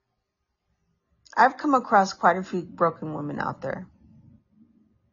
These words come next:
that don't have fathers, that don't have male counterparts that have ever cared for them. Let this be maybe a substitution.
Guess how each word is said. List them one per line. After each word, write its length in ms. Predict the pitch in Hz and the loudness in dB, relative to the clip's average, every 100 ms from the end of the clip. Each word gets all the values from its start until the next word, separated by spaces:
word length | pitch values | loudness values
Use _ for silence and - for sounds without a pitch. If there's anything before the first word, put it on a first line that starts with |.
| _ _ _ - | _ _ _ 4
that 260 | 214 196 | 4 6
don't 240 | 202 240 226 | 4 4 2
have 280 | 185 165 | 2 2
fathers, 640 | - 143 113 - - - - - - - - _ _ _ _ _ _ _ _ _ _ _ _ _ _ | 0 0 0 -6 -12 -14 -16 -20 -20 -20 -20 _ _ _ _ _ _ _ _ _ _ _ _ _ _
that 180 | 233 233 | 4 6
don't 240 | 226 247 294 | 6 6 6
have 220 | 277 233 | 4 4
male 260 | 233 240 | 4 4
counterparts 720 | 233 - 202 220 - 208 214 - | 2 4 4 2 -2 -2 -2 0
that 160 | 190 | 0
have 220 | - 165 160 | 2 -2 -2
ever 400 | 180 185 190 180 - | 0 2 2 0 -4
cared 260 | 180 175 180 | -2 -2 -2
for 180 | - 151 | -8 -8
them. 260 | 135 135 - _ _ _ _ _ _ _ _ _ _ _ _ _ _ _ _ _ _ _ _ _ _ _ _ _ _ _ _ _ _ _ _ 226 _ _ _ _ _ _ _ _ _ _ _ _ _ - | -8 -10 -14 _ _ _ _ _ _ _ _ _ _ _ _ _ _ _ _ _ _ _ _ _ _ _ _ _ _ _ _ _ _ _ _ _ _ _ _ _ _ _ _ _ _ _ _ _ _ 2
Let 220 | - 294 | 4 6
this 200 | 480 - | 2 0
be 220 | - 294 | -2 0
maybe 380 | 269 262 254 262 | 2 0 0 0
a 60 | 233 | 0
substitution. 1200 | - 220 220 190 190 - 185 180 - 123 127 | 0 -2 -2 -12 -10 -6 -4 -4 -8 -10 -10